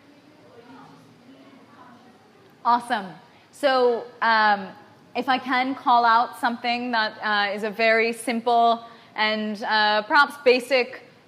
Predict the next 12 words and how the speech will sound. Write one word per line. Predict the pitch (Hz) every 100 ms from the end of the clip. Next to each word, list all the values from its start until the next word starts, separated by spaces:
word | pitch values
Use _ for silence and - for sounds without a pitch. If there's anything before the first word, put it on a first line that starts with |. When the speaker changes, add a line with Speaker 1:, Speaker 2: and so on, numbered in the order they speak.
| -
Speaker 2:
beginner | 226 240 233
yoga | 226 220 220 226 226
understanding | 208 214 220 - 220 220 254 320 302 - _ _ -
or | 214
assumption, | 220 233 233 349 427 359
which | 220 240 254
is | 226
that | 233 - -
prana | - 269 254 262 254
is | 233 240 202
the | 220
breath. | 185 190 -